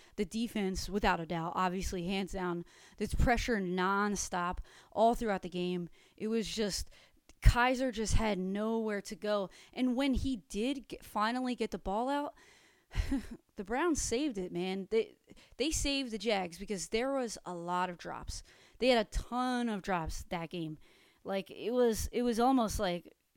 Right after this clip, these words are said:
"Jags, you're gonna lose this game because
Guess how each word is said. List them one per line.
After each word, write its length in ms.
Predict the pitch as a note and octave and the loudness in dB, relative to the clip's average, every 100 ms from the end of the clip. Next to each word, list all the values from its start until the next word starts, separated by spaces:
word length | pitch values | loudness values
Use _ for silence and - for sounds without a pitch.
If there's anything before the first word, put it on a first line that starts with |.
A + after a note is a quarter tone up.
| - | -8
"Jags, 520 | A3+ A3+ A#3 - - | -4 -4 -4 -6 -4
you're 120 | G#3+ | -2
gonna 280 | A3 C#4 F#3+ | 2 2 0
lose 500 | F3+ G#3 A#3+ C#4 G#3+ | -2 -2 0 0 0
this 220 | A3+ G3 | -2 -2
game 420 | - G3+ B3 D4 | -4 0 2 4
because 440 | C4+ - G#3 F3 | 2 0 -2 -2